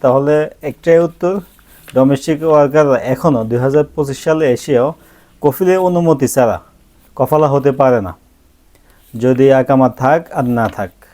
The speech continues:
এটা হচ্ছে সোজাসুজি আইনের কথা। এরপরেও কিছু সিস্টেম থাকে, ম্যানুয়ালি যদি কোনো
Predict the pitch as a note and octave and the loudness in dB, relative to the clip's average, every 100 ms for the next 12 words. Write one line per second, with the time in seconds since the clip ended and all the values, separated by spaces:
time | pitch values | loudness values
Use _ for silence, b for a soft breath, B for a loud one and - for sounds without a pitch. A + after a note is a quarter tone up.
0 | _ _ _ _ _ _ _ _ D3 C#3 | _ _ _ _ _ _ _ _ -2 0
1 | E3 E3 - A3+ - D#3 C#3+ E3 D#3 F#3 | 0 0 2 2 2 2 2 0 -4 -4
2 | - D3 D3 C3 A2 B2 A#2+ C#3+ b b | -2 2 4 2 0 -6 -6 -10 b b
3 | b b C#3+ E3+ E3+ F#3+ F3+ G3 F#3 F#3 | b b -4 -4 -2 0 0 -2 -2 -4
4 | F3+ F#3+ F#3+ F#3 - _ _ - E3 - | 0 0 0 -4 -12 _ _ -8 -8 -2
5 | F3+ F3 E3+ C#3+ C3 E3+ D3 C3+ C#3+ D#3+ | -2 0 -2 0 -2 -2 0 2 2 2
6 | D#3 E3 D3+ C#3+ C#3 E3 G3 _ - C3+ | 2 0 -2 -2 -2 -4 -8 _ -2 0